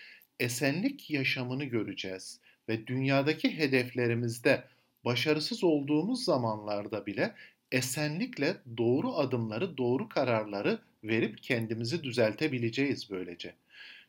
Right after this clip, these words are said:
Dünya sevgisinin getirdiği düşüşler karşısında Tanrı sözüne dayananların sendelemeyeceğini de görmemiz gerekir. Çünkü Tanrı sözü üzerine olan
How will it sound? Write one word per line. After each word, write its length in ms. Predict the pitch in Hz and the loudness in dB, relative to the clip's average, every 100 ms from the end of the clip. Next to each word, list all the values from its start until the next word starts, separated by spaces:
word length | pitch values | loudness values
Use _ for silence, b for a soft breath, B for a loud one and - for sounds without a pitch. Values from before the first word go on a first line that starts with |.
| - 107 | -18 -6
Dünya 380 | 117 123 180 320 | -2 2 2 4
sevgisinin 720 | - 339 277 262 220 175 139 | 6 6 6 4 2 0 4
getirdiği 600 | 135 135 123 113 110 104 | 4 4 0 0 -2 -4
düşüşler 580 | 127 - 175 247 285 302 | -4 -4 -2 2 2 2
karşısında 720 | 202 143 - - 101 113 139 | 2 2 0 -6 -6 -6 -8
Tanrı 360 | - 113 147 320 | -8 -6 -4 -4
sözüne 560 | - 226 - 135 120 | 0 0 2 2 2
dayananların 800 | 120 120 117 113 110 107 110 240 - b b _ | 4 6 4 2 -2 -2 -2 -2 -6 b b _
sendelemeyeceğini 1400 | - - 143 151 160 190 294 269 143 120 117 113 127 135 | -8 0 0 2 0 0 0 0 -2 2 2 2 -2 -2
de 80 | |
görmemiz 640 | 127 120 113 107 101 98 - | -2 2 2 0 -4 -8 -6
gerekir. 500 | 104 95 92 98 - B B B _ | -4 -4 -6 -12 -16 B B B _
Çünkü 340 | - 320 277 - | -4 -2 -2 -6
Tanrı 360 | 143 143 254 | -8 -4 -2
sözü 460 | 339 320 196 170 151 | 2 4 6 4 4
üzerine 440 | 120 127 120 113 | 4 6 6 2
olan 480 | 113 117 104 107 101 | -2 -4 -2 -2 -4